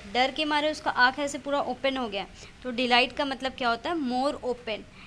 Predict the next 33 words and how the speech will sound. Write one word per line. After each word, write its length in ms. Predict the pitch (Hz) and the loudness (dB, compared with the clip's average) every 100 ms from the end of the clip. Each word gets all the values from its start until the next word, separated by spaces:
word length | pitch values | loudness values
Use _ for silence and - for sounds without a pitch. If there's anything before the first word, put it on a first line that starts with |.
| - | -6
या 120 | 233 233 | 0 0
फिर 200 | 294 277 | 2 2
larger, 560 | 247 208 208 226 202 - - - - - | 6 6 4 -2 -6 -8 -20 -20 -14 -2
या 160 | 240 | 0
हम 160 | 240 262 | 2 0
इसे 220 | 269 294 | -2 -2
क्या 200 | 277 254 | 0 0
बोल 200 | 226 233 | 0 -2
सकते 300 | 220 247 - | -4 -6 2
हैं, 80 | 320 | 2
Widen। 400 | 247 220 202 185 - - - - - - | 4 2 2 -4 -8 -18 -20 -20 -20 -16
क्या 120 | 233 | -12
बोल 160 | 220 233 | -8 -8
सकते 260 | 233 226 240 | -8 -8 -6
हैं 80 | 233 | -6
दोस्तों, 300 | 233 320 285 | -8 -8 -4
Widen। 380 | 220 208 190 175 - - - - - | -4 -4 -8 -12 -18 -20 -20 -20 -14
That 360 | 208 220 - - | -6 -6 -6 -6
is 180 | 294 - | -6 -4
option 340 | 233 233 226 247 | -6 -6 -8 -6
number 320 | 247 269 - | -4 -4 -6
C। 80 | 190 - - - - | -10 -14 -20 -12 0
और 180 | 269 285 | 2 4
wider 360 | 262 254 285 | 2 2 2
बन 180 | 285 285 | 0 -4
जाएगा 280 | 262 254 247 | -4 -4 -4
ना, 100 | 285 - - - - - - - - - - - - | -8 -14 -20 -20 -20 -20 -20 -20 -20 -20 -20 -20 -12
Delete 480 | 214 240 233 233 247 - | -4 -2 -2 -4 -6 -12
का 120 | 269 | -10
मतलब 300 | 269 226 247 | -8 -8 -10
क्या 180 | 247 254 | -6 -4
होता 240 | 240 - | -4 -4
है, 420 | 247 311 370 - | -4 -4 -6 -10